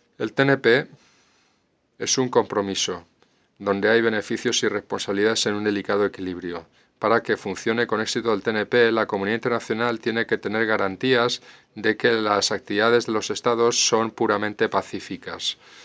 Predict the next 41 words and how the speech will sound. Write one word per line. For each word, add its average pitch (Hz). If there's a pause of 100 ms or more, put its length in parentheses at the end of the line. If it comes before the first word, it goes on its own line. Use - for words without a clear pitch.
(160)
El 123
sistema 127
de 117
salvaguardias 101
del 98
oia 107 (280)
es 120
fundamental 107
a 101
tales 98
efectos. 90 (500)
Instamos 117
a 107
los 104
estados 107
que 101
no 110
lo 110
hayan 104
hecho 101
ya 117 (400)
a 107
que 117
concluyan 113
y 110
hagan 107
entrar 104
en 98
vigor 101
un 107
protocolo 107
adicional 101
sin 104
demora, 117
sobre 98
todo 107
quienes 98
tienen 113
actividades 101
nucleares 101
significativas. 90